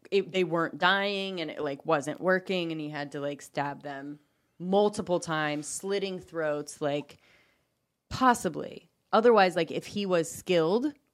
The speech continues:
it would be, like, you would know exactly where to stab, how, the pressure, and it wouldn't be such an insanely gruesome scene,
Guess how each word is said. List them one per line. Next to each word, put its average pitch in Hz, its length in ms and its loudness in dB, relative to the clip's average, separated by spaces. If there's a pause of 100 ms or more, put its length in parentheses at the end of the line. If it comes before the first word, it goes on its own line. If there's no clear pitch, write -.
(640)
it 175 120 2
would 160 140 2
be, 165 100 2
like, 151 200 0
you 165 100 -2
would 160 120 -2
know 156 160 0
exactly 156 480 0
where 143 180 0
to 139 60 -8
stab, 135 400 -6
how, 135 500 -2 (920)
the 151 140 -2
pressure, 139 520 -4
and 156 180 -6
it 151 100 -6
wouldn't 156 280 -6
be 147 100 -10
such - 480 -12
an 143 100 -14
insanely 139 640 -16
gruesome 135 580 -18 (180)
scene, - 360 -20